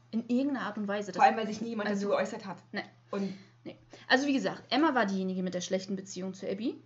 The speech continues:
Speaker 1: Und Emma, das ist tatsächlich auch so weit eskaliert, dass Emma ins Internat geschickt wurde. Und das war auch der Moment, wo Lizzie anfing, wieder auf Distanz zu ihrer Stiefmutter zu gehen. Sie war damals noch sehr jung, ungefähr sechs, also es war kurz nach der, nach der Hochzeit mit den Eltern,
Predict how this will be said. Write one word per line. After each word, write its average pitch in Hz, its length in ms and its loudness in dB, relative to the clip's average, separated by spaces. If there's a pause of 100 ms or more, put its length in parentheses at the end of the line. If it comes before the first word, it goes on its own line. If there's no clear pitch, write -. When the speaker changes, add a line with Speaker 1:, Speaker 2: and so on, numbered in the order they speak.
(280)
Speaker 1:
Und 220 220 -2
Emma, 233 360 2
das 233 180 -6
ist 247 200 -4
tatsächlich 247 440 0
auch 208 40 -4
so 220 160 -6
weit 240 140 0
eskaliert, 226 580 -2
dass 202 220 -4
Emma 196 320 -2
ins 190 140 -6
Internat 180 340 -10
geschickt - 300 -14
wurde. - 160 -16 (1300)
Und 208 640 0 (360)
das 220 280 -4
war 180 140 4
auch 233 120 -2
der 226 120 -2
Moment, 214 720 -2 (120)
wo 208 640 -4
Lizzie 233 580 -2
anfing, 220 640 -4
wieder 208 220 -2
auf 190 120 -6
Distanz 202 520 -6
zu 214 80 -8
ihrer 185 140 -4
Stiefmutter 196 440 -6
zu 180 140 -14
gehen. 185 180 -6
Sie 190 100 -8
war 185 120 -2
damals 185 320 -4
noch - 100 -16
sehr - 160 -10
jung, 285 360 0
ungefähr 196 300 -6
sechs, 233 280 -4
also 175 160 -8
es - 100 -20
war 190 140 -4
kurz 214 260 -12
nach 226 140 -6
der, 220 240 -8
nach 208 180 -10
der 214 100 -10
Hochzeit 208 280 -12
mit 208 100 -12
den 202 100 -12
Eltern, 208 280 -12